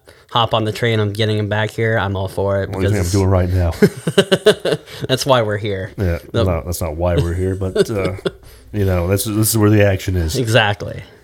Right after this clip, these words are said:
Speaker 2: Anyway, uh, so what we, we talked about the late night. Anything else you wanna add to that?
Speaker 1: Um, I mean, so the episodes we did with you,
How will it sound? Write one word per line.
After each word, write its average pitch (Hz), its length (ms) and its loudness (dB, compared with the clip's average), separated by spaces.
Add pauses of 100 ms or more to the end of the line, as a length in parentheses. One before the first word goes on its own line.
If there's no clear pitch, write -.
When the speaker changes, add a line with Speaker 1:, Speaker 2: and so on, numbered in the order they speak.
(180)
Speaker 2:
Anyway, 104 720 4
uh, 101 400 6 (880)
so 123 220 4
what 127 160 6
we, 123 80 2 (100)
we 117 100 2
talked 117 300 2
about 110 340 4
the 101 140 0
late 101 240 2
night. 98 320 0
Anything 104 260 0
else 104 200 0
you 107 40 -2
wanna 107 140 0
add 104 180 2
to 107 80 -2
that? 104 360 -2 (560)
Speaker 1:
Um, 143 720 4
I 151 80 2
mean, 113 140 -4 (100)
so - 160 -2
the 175 120 2
episodes 202 480 2
we 120 120 -4
did 113 160 -2
with 104 180 -4
you, 92 320 -8